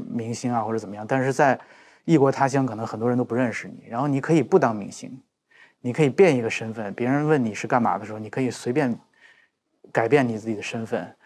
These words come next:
然后你也可以装得比你日常中更有钱，或者是更贫穷。我觉得这是对人生多种状态的一种戏仿吧，就是这种旅行的这种状态，你可以变成任何一个人。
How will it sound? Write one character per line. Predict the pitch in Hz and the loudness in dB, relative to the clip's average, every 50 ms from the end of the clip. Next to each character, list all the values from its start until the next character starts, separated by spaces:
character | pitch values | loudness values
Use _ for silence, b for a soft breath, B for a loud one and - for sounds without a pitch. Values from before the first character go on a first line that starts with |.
| b b b b b b | b b b b b b
然 | 117 120 | -6 -2
后 | 113 139 131 | 0 2 2
你 | 123 123 127 | 2 2 4
也 | 147 175 151 | 4 4 4
可 | - 147 | 6 6
以 | 131 120 | 4 6
装 | - 151 139 139 131 | 6 4 4 4 4
得 | 127 117 107 101 87 - - _ _ _ _ - 131 - | 4 4 2 0 -2 -6 -12 _ _ _ _ -20 -16 -8
比 | - 135 131 | -4 0 0
你 | 139 127 113 | 2 2 0
日 | 110 127 135 | 0 0 -2
常 | 123 - - 117 120 | -2 -4 -4 -4 -2
中 | 120 123 127 | 0 0 0
更 | 127 156 139 | 2 2 2
有 | 120 101 98 | 2 2 0
钱， | - - - 104 95 104 113 | -4 -6 -8 -6 -6 -8 -4
或 | 110 - 131 | -2 -2 -2
者 | 123 104 | 0 -2
是 | 107 123 | -2 -2
更 | 131 151 135 | 0 0 0
贫 | 120 - - 120 131 | 0 -2 -4 -4 -4
穷。 | - - 107 98 92 - - - _ B B B B B B B B B B B B | -4 -4 -6 -6 -8 -10 -14 -20 _ B B B B B B B B B B B B
我 | 123 117 | -2 0
觉 | 131 139 | 4 4
得 | 151 | 4
这 | 151 - 180 160 139 | 6 6 6 4 4
是 | - - 143 135 131 120 | 4 4 4 4 4 4
对 | 117 - 165 160 147 131 127 120 113 107 98 85 85 78 | 2 4 6 6 6 6 6 4 2 2 0 -2 -4 -4
人 | 107 117 123 135 151 | -4 -2 -2 -2 0
生 | - 180 180 180 | 4 4 4 6
多 | 175 196 190 180 | 6 6 6 6
种 | - 135 113 | 4 2 0
状 | 113 - 170 147 135 | 2 2 2 2 2
态 | 117 139 120 | 0 0 0
的 | 120 123 | 0 0
一 | 127 131 | 0 0
种 | 120 - 117 104 104 104 101 101 101 87 - - - - | 0 0 -2 -2 -2 -4 -4 -6 -8 -8 -10 -14 -14 -8
戏 | - - - - 185 143 | -4 -2 2 4 4 4
仿 | - - 110 - - - | 4 2 -2 -2 -4 -6
吧， | - - - - | -8 -8 -8 -10
就 | _ - 117 | _ -14 -12
是 | 110 | -8
这 | 117 - 131 | -4 -4 -2
种 | 120 123 131 | 0 0 0
旅 | 127 117 | 0 0
行 | 107 - 120 117 | -2 -2 -2 -2
的 | 131 | 0
这 | 120 127 | 0 0
种 | 117 110 110 | 0 -2 0
状 | - 127 117 110 | -2 -2 -2 -2
态， | 107 110 110 107 | -4 -6 -8 -8
你 | 110 110 107 | -8 -8 -10
可 | - - 143 | -6 -4 -4
以 | 143 151 | -4 -2
变 | 139 165 156 127 | 0 0 0 0
成 | 135 143 | 2 2
任 | 156 165 135 | 2 2 2
何 | - 117 | 2 0
一 | 107 110 | -4 -2
个 | 113 | -4
人。 | 98 - - - - | -4 -4 -8 -12 -16